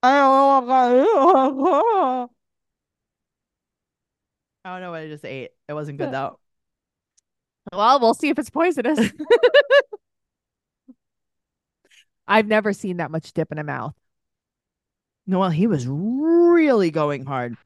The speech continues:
Speaker 2: Does Jeff dip? I don't know.
Speaker 1: Jeff dips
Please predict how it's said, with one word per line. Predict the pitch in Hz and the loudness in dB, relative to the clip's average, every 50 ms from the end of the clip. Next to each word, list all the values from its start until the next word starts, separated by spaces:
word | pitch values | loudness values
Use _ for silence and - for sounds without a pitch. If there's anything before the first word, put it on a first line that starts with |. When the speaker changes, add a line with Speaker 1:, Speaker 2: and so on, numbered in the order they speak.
| _ _ - | _ _ -6
Speaker 2:
Does | - 339 339 285 | -4 -2 -2 -4
Jeff | _ - 254 302 415 440 _ _ - | _ -2 0 0 0 -2 _ _ -4
dip? | - 170 170 247 - _ _ _ _ _ _ - | -2 -2 -2 -2 -4 _ _ _ _ _ _ -6
I | - 208 | -4 -4
don't | 226 226 220 | -2 -2 -4
know. | 208 196 156 | -4 -2 0
Speaker 1:
Jeff | 190 185 240 320 - | 2 2 0 0 -2
dips | - 220 175 160 160 156 | -2 -2 0 0 -2 -4